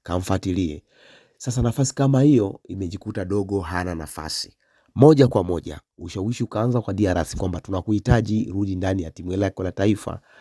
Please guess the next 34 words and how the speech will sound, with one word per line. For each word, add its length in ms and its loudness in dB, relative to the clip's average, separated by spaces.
Akadai 300 -6
kwamba, 200 2
"Mimi 220 2
sijazaliwa 840 -2
D 140 0
R 280 2
C." 200 -6
Nimezaliwa 520 2
wapi? 520 0
Nimezaliwa 480 4
Uingereza. 600 2
Lakini 280 0
leo 300 4
D 180 2
R 180 0
C 220 -4
rasmi 560 0
wamekubali 880 -2
kumrudisha, 540 0
na 80 -4
Dogo 340 2
ameona 300 -4
kwamba 280 -4
hapa 320 -2
ndipo 320 -6
pananifaa. 600 -8
Kwa 140 4
hiyo 240 6
D 140 2
R 160 2
C 120 -4
wamepata 500 -4
chombo 440 -4
chipya. 460 -6